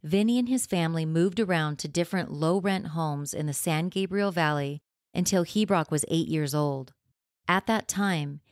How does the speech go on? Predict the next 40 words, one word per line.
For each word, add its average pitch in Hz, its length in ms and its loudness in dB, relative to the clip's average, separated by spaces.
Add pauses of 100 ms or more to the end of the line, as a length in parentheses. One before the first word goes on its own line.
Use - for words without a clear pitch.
(200)
Hebrock's 240 500 0
father 180 320 2
moved 160 320 0
to 160 80 -2
Florida, 147 600 -2
taking 208 380 0
his 214 160 2
son 170 320 0
with 156 200 -2
him. 139 320 -4 (680)
A 202 80 2
friend 226 340 0
of 233 80 -4
the 220 80 0
family 180 400 0
said, 156 300 -2
quote, 147 420 0 (360)
"The 202 80 0
father 214 380 2
came 233 280 2
home 185 280 0
one 185 200 0
day 143 420 0
and 156 140 -2
said 170 220 0
he 214 120 2
was 214 140 0
in 208 120 2
trouble 147 540 -2 (360)
and 190 160 0
he 196 100 4
was 175 120 -2
going 208 340 2
to 247 100 -4
take 220 260 -2
the 170 80 -2
kid 185 420 0
and 151 140 -2
leave 147 220 -4
town. 147 600 -4